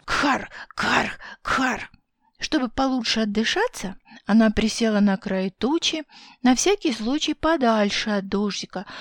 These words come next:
потому что боялась сейчас намочить перья. Ворона отерла пот со лба и повела крылом в сторону земли. «Посмотри, как все без тебя вянет, засыхает и опадает. Река обмелела,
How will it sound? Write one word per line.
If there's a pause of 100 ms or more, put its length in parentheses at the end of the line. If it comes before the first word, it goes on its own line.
(200)
потому
что
боялась
сейчас
намочить (120)
перья. (800)
Ворона
отерла
пот
со
лба (100)
и
повела
крылом
в
сторону
земли. (680)
«Посмотри, (220)
как
все
без
тебя
вянет,
засыхает
и
опадает. (320)
Река
обмелела,